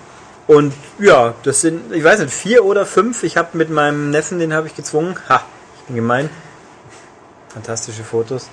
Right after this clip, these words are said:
Ähm, äh, zwei davon durchgespielt, die waren ähnlich. Auch hier wird's langsam die Elemente eingeführt. Wir haben noch keine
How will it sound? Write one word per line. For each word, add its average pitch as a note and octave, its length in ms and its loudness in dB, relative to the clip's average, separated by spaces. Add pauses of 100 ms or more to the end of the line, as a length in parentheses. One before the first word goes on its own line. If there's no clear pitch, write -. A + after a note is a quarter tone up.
(460)
Ähm, C3 360 0 (960)
äh, D3+ 540 4
zwei D#3 240 4
davon E3+ 260 2
durchgespielt, G#3 600 2 (240)
die E3 460 -2
waren D3+ 380 6
ähnlich. F#3 800 -2
Auch C#3 200 2
hier F#3+ 320 6
wird's - 800 0 (680)
langsam F3 500 2
die F3 80 6
Elemente E3 400 4
eingeführt. G3+ 400 0
Wir E3 80 -4
haben D#3 100 -4
noch D#3 140 -6
keine G#3+ 520 -2